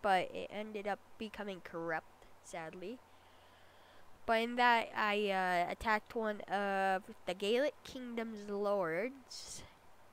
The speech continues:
And then they, like, s-, pretty much summoned an army of, like, two thousand dudes on me. So, yeah.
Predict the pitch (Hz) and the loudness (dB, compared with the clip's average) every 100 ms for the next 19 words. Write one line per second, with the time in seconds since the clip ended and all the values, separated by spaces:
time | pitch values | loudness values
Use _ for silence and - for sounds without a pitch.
0 | - - - - - - - - - - | -20 -20 -20 -20 -20 -20 -20 -20 -20 -20
1 | - - 214 233 226 214 220 214 208 196 | -20 -8 -4 2 2 2 0 0 0 -2
2 | - 180 180 - - - - - - - | -2 2 2 -2 -16 -20 -20 -20 -20 -20
3 | - - - - - - - 254 247 220 | -20 -20 -20 -20 -20 -18 0 2 4 2
4 | 180 - - 202 196 214 220 196 - - | 0 -6 -4 -2 -2 -4 -6 -10 -12 -6
5 | 185 175 - 180 180 190 175 170 156 156 | -6 -6 -4 -4 -4 -6 -4 -2 -2 -6
6 | - - - - - - - - 180 160 | -12 -20 -20 -20 -20 -20 -14 -8 -6 -4
7 | 175 175 175 180 175 175 165 175 196 - | 0 0 0 -6 -8 -6 -4 -4 -6 -14
8 | - - - - - - - - - - | -16 -20 -20 -20 -20 -20 -20 -20 -14 -8
9 | 190 247 254 269 294 277 277 - - - | -2 2 2 2 -2 -4 -8 -14 -20 -20
10 | - - - - - - - - - - | -20 -20 -20 -20 -20 -18 -18 -18 -16 -16
11 | - - - 302 294 262 220 247 330 | -12 -10 0 4 6 4 4 6 6